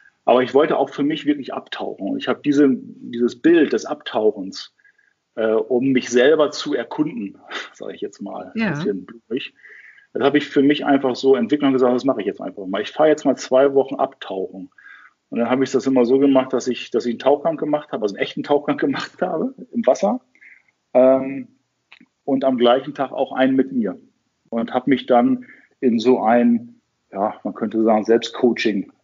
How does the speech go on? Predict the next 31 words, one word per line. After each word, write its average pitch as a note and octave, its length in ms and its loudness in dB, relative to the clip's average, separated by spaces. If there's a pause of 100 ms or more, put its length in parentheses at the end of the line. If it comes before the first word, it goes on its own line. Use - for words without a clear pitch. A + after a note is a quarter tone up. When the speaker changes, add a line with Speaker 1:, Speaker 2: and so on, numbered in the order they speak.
Speaker 1:
äh, G2 180 -6 (380)
manövriert. A2 680 2 (500)
Und A#2+ 160 2
bin C3+ 120 4
mir C3+ 140 4
selber, B2+ 600 2
hab - 200 -10
versucht, C3 280 -10
mich B2+ 120 -4
selber C3+ 260 0
auf A2+ 120 -6
die - 60 -18
Schliche A2+ 280 -8
zu - 140 -16
kommen, - 360 -16
sozusagen. - 420 -12
Speaker 2:
Und A#3+ 140 -2
haben A#3+ 120 4
Speaker 1:
Und A3+ 40 2
Speaker 2:
die A#3 60 0
Speaker 1:
heraus- A3 180 0
Speaker 2:
Fische C#4 260 -4
dir B3 220 4
irgendwelche A#3 540 0
Zeichen A3+ 500 -2
gegeben? G3 640 -6 (880)
Speaker 1:
Die - 80 -2
Fische? - 480 2 (440)
Speaker 2:
Ja. B3+ 300 2 (1800)
Speaker 1:
Die, C#3 460 -4
ja, D#3 160 4